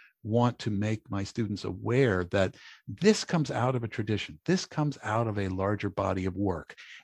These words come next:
and you can build that into your own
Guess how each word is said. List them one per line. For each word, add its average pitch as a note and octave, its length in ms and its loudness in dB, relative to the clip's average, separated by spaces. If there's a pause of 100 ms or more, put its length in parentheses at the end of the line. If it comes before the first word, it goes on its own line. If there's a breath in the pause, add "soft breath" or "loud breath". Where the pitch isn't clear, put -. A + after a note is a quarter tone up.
and A2 220 -2
you F3 300 -2
can A#2+ 360 0 (160)
build D#3 420 4
that A2 340 2
into C3+ 260 0
your A#2 240 -2
own A#2 440 0